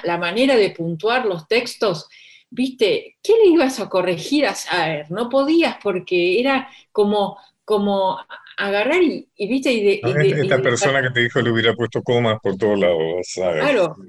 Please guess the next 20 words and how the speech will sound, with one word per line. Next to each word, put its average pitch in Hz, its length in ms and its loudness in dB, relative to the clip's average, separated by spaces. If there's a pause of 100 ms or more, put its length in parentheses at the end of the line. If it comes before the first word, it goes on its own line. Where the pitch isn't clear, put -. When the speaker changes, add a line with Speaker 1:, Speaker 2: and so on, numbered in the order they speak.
(140)
Speaker 1:
exacto, 294 680 -6
imagínate, 208 840 -6
no, 226 180 -2
no, 233 140 0
no, 180 160 -6
Speaker 2:
Recién 156 300 4
Speaker 1:
eh, 147 60 4
Speaker 2:
hablaste 143 300 2
de 120 40 4
Speaker 1:
eh, 110 40 2
Speaker 2:
Juan 135 220 0
Fon, 139 280 2
que 131 140 -2
sé 113 140 -4
que 110 120 -2
lo 98 220 2
querés, 98 420 -2
lo 92 100 -6
querías 95 440 0
mucho. 92 380 -6